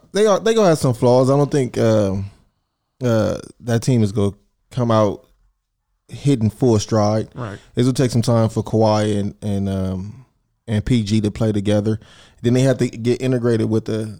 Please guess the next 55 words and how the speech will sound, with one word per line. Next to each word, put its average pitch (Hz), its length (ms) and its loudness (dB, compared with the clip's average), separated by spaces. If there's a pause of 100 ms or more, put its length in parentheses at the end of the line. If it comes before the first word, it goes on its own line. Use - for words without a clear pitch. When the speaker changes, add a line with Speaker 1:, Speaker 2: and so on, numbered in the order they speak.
Speaker 1:
with 107 200 -4
the 107 160 0
t-, 113 200 -6
with 131 160 -2
the 120 80 -4
players 135 240 2
that's 120 140 2
already 113 220 2
there 135 220 0
'cause 113 100 -6
they 110 100 -4
had 147 180 0
a, 120 200 0
a 120 120 -4
good 139 260 -2
team 139 220 0
last 151 240 -2
year. 101 260 -6
They - 100 -6
Speaker 2:
Right. 107 80 -2
Speaker 1:
made 110 140 0
the 107 80 -2
playoffs 113 340 0
last 131 240 0
year. 107 200 -4 (880)
So 113 440 2
you 127 140 0
don't 135 160 4
wanna 120 240 2
change 135 460 0
nothing 113 260 0
about 104 280 0
that. 107 240 -2
You 101 140 -4
just 98 120 -6
gotta, 98 340 -2 (260)
you 120 60 -2
know, 104 160 0
get 107 160 0
in 104 140 2
with 101 100 -2
the 98 100 -8
flow. 123 240 2
But 107 180 0
you 117 100 2
adding 107 300 -2
two, 120 500 -2
two 120 120 0
superstars 110 680 -2
or 104 80 -4
two, 123 380 0 (520)
one 113 240 0
superstar 123 420 2
and 117 80 2
one, 120 380 0